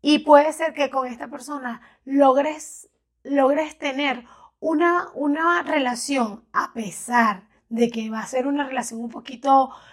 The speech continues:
como, como de, de carácter fuerte, porque siento como que son, las dos personas tienen un fuerte carácter.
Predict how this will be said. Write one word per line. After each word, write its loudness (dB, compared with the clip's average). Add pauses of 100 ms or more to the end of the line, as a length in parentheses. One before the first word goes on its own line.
(160)
como, 2 (320)
como -4
de, 0 (260)
de -4
carácter 2
fuerte, 2
porque -12 (280)
siento 0
como 2
que -4
son, -2 (600)
las 2
dos 4
personas -4
tienen -8
un -4
fuerte -16
carácter. -16